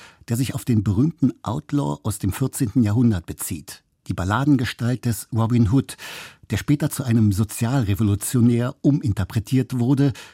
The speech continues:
der die Reichen beraubte und die Armen beschenkte. Heute, so Zwecker, könne das Image des vorbildlichen Verbrechers möglicherweise auch Menschen emotional dazu motivieren,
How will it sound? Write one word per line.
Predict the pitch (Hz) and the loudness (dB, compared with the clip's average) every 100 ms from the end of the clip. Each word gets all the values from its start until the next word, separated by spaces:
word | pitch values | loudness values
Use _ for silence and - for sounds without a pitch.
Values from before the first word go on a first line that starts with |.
| _ - | _ -6
der | 113 | -2
die | 104 | 0
Reichen | 98 139 - 147 | 0 0 2 0
beraubte | 98 95 117 - - 127 | 0 -2 -4 -4 -4 -2
und | 123 107 | 0 0
die | |
Armen | 101 98 107 110 | 0 2 2 2
beschenkte. | 117 - 107 92 - - - _ _ _ _ | 2 2 0 0 -8 -16 -20 _ _ _ _
Heute, | - 165 - 113 151 | -6 -4 -4 -6 -6
so | - 131 | -8 -8
Zwecker, | 147 - 147 151 147 - _ | -8 -6 -6 -4 -6 -8 _
könne | - 151 156 | -2 0 2
das | 120 | -2
Image | - 147 170 170 - | -2 0 0 -2 -8
des | - - | -10 -10
vorbildlichen | - 143 180 151 - 151 - 110 | -6 -6 -4 -6 -6 -6 -2 -2
Verbrechers | 107 92 110 147 98 120 - - - - | -2 -2 -4 -2 -2 -4 -8 -16 -20 -2
möglicherweise | 117 151 - - 120 117 127 - | 2 2 0 -4 -2 -2 -2 -4
auch | - | 0
Menschen | 104 139 - 139 - | 2 2 2 0 2
emotional | 131 151 143 - 117 120 | 0 0 0 0 0 0
dazu | 117 - 120 | -4 -4 0
motivieren, | 117 104 101 98 131 127 | 0 0 -2 0 2 2